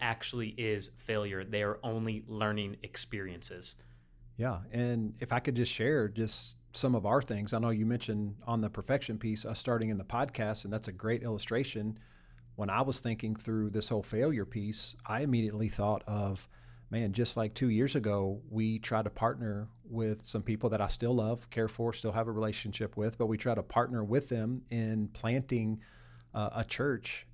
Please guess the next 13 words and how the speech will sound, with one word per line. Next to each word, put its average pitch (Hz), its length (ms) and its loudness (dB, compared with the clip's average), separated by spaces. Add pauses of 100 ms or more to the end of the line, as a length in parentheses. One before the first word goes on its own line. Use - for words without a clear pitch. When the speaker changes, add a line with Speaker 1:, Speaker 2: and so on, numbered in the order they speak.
(120)
Speaker 2:
in, 113 560 -2
in 104 100 -2
Portland, 107 480 -4 (180)
in, 107 160 -2
in 113 160 -2
a 104 40 -2
different 113 320 -4
city, 107 380 -2 (220)
in 110 100 -2
a 101 60 -2
different 107 320 -2
area. 110 400 2 (720)
And 113 600 -2